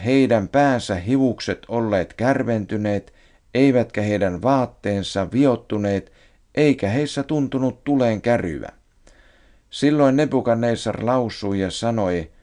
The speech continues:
Kiitetty olkoon Sadrakin,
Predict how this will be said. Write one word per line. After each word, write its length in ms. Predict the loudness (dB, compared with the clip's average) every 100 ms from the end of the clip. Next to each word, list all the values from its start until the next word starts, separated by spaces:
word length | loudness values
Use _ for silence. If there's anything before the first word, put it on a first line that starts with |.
| _ _ _ _ _ _
Kiitetty 640 | 2 4 4 2 0 2
olkoon 520 | 4 4 2 0 0 0
Sadrakin, 880 | -2 -2 -4 -2 -2 -2 -4 -4